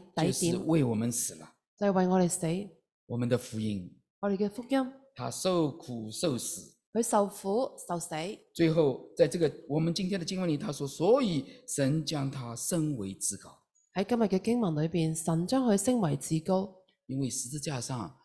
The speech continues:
Speaker 2: 他把神的榮耀彰顯出來。
Speaker 1: 因為喺十字架上面，佢將神嘅榮耀彰顯咗出嚟。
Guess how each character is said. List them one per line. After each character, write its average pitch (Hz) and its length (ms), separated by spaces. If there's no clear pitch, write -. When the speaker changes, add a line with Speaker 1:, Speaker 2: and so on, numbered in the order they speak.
Speaker 2:
他 147 140
把 120 180
神 120 240
的 139 100
榮 110 320
耀 123 180
彰 120 320
顯 - 240
出 - 140
來。 - 140
Speaker 1:
因 269 100
為 247 100
喺 185 180
十 202 140
字 - 180
架 185 180
上 185 200
面， 170 180
佢 185 60
將 233 160
神 156 180
嘅 160 120
榮 151 220
耀 160 140
彰 214 280
顯 170 180
咗 170 80
出 202 160
嚟。 151 180